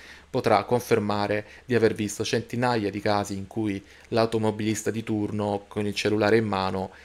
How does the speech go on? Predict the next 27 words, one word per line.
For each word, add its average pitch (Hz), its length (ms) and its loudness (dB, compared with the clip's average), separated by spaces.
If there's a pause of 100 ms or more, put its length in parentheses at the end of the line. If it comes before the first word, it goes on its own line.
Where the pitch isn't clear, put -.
(140)
non 110 140 -2
si - 160 2
è 104 60 8
reso 113 280 4
conto 107 640 2 (180)
di 107 120 -2
aver 104 220 2
quasi 107 260 0
steso 107 320 2
un 98 120 -2
pedone 98 600 4
che - 100 -6
cercava 98 360 0
di 98 60 0
attraversare 98 840 2
o 135 120 4
altre 127 240 2
cose 110 260 2
molto 101 280 0
peggiori 104 520 4
come 95 420 -4
ignorare 101 480 -2
uno 98 160 -4
stop 123 680 -2
o 92 100 -4
un 92 120 -4
semaforo. 92 580 -8